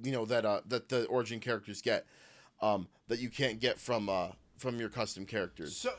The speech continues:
Speaker 2: so, oh, wait, okay. So, essentially what you're saying is that there's a, a, a, a s-, it's, it's almost like a, it's almost like a class hall quest, I guess, in World of Warcraft? Does that make sense?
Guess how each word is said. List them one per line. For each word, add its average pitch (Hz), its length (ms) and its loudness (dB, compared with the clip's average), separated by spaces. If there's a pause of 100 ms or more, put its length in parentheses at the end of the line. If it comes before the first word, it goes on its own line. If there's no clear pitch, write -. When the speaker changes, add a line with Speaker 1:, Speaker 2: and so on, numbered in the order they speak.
Speaker 2:
so, 220 540 -2
oh, 202 80 0
wait, 175 220 -2
okay. 143 380 -10
So, 208 520 2 (400)
essentially 277 640 -2
what 196 180 -2
you're 165 100 -6
saying 110 460 -10 (680)
is 170 160 -8
that 196 200 0
there's 180 280 -2
a, 156 260 -4
a, 151 260 -6
a, 139 360 -6 (280)
a 135 140 -12
s-, - 300 -14 (120)
it's, 196 160 -2
it's 294 180 -2
almost 370 200 0
like 370 120 0
a, - 140 0
it's 208 120 -2
almost 349 200 -2
like 233 120 -2
a 175 40 -6
class 262 360 -2
hall 220 260 2
quest, 240 500 -4
I 214 80 -2
guess, 220 220 -4
in 202 140 -4
World 190 120 -2
of 170 80 -6
Warcraft? 370 540 -6 (320)
Does - 60 -20
that 392 60 -6
make 269 120 -8
sense? 349 300 -10